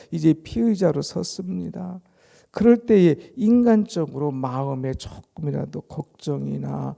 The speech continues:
두려움이 있을 수가 있잖아요. 근데 다윗은 그렇지 않았어요. 당당했어요.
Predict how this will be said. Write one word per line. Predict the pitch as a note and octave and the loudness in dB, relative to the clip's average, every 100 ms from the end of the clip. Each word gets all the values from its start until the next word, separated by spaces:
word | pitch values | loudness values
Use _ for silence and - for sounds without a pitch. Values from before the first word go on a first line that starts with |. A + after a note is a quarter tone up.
| _ _ _ _ | _ _ _ _
두려움이 | - D3+ D3+ C#3 C#3 | -10 -6 -4 -4 -6
있을 | C3 - C#3+ | -8 -10 -12
수가 | - D3+ D3+ | -12 -12 -8
있잖아요. | - - - E3+ E3+ E3+ D#3 E3+ E3 D#3+ _ _ _ _ _ | -8 -10 -12 -12 -12 -14 -16 -18 -20 -20 _ _ _ _ _
근데 | A2 - | -12 -10
다윗은 | - B2+ G#2+ G3 | -8 -8 -6 -6
그렇지 | G#3 F#3 D3+ A#3 | -6 -10 -12 -12
않았어요. | G#3+ E3+ F#3 - A3+ A#3 - - | -12 -14 -16 -18 -16 -14 -10 -2
당당했어요. | - A3+ C4+ E4 C#4 A3+ B3+ - - D#3 - | 0 4 6 6 2 -2 -6 -8 -10 -6 -6